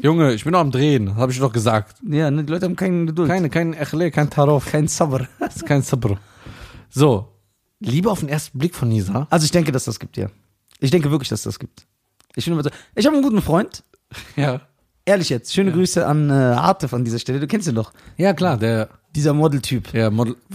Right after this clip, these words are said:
Speaker 1: sind Models so?
Speaker 2: Ja, aber weil der so einen Kakerlakenkörper hat. <laughs> Nein,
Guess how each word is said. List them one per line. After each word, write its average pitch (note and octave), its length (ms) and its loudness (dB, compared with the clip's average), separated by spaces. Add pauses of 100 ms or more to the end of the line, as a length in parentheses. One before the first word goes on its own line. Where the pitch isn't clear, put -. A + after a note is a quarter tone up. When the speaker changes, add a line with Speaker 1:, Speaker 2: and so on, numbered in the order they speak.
(100)
Speaker 1:
sind C3+ 220 -2
Models D3 360 -2
so? E3+ 320 2
Speaker 2:
Ja, D#3 280 4
aber D#3 100 2
weil D#3 100 4
der D3+ 120 2
so C#3+ 120 2
einen C#3+ 240 0
Kakerlakenkörper C3+ 720 -2
hat. G#2+ 160 -6 (680)
<laughs> - 720 -8
Nein, G3 320 2